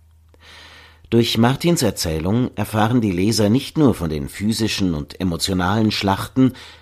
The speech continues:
sondern auch von der Bedeutung der Hoffnung, Selbstliebe und Gemeinschaft. Das Buch ermutigt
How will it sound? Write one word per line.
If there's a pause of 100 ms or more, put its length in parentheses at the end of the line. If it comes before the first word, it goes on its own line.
(160)
sondern
auch
von
der
Bedeutung
der
Hoffnung, (220)
Selbstliebe (200)
und
Gemeinschaft. (720)
Das
Buch
ermutigt